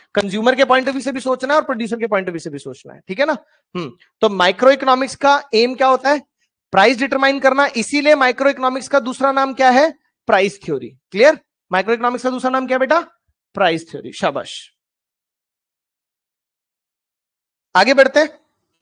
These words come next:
मैक्रो इकोनॉमिक्स का दूसरा नाम क्या है, इनकम एंड एम्प्लॉयमेंट थ्योरी, ये भी हम पढ़कर आए थे।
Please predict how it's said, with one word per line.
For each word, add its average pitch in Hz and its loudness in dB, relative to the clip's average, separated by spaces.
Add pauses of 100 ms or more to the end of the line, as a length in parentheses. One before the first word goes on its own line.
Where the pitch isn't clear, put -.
(2750)
मैक्रो 240 2
इकोनॉमिक्स 302 2
का 302 2
दूसरा 277 0
नाम 269 0
क्या 262 2
है, 311 2
इनकम 226 -2
एंड 269 0
एम्प्लॉयमेंट 233 0
थ्योरी, 170 -4
ये 165 -2
भी 196 0
हम 226 0
पढ़कर 226 2
आए 220 4
थे। 220 -2